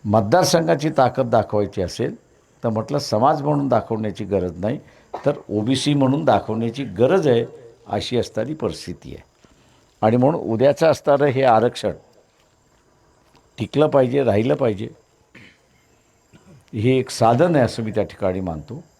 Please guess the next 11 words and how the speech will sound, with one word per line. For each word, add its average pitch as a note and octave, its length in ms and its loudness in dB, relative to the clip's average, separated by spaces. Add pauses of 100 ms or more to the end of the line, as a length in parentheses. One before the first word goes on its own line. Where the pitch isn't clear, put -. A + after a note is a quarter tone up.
(1600)
यासाठी - 2250 -2 (760)
आपण - 240 2
सगळेजण A2+ 560 2 (2250)
जी D3+ 80 2
काही D#3+ 220 2
कामं D3+ 320 4
असेल C3 300 0
ती C3 80 -4
सगळी B2 340 0
अगोदर A2+ 420 2
करत A#2 300 0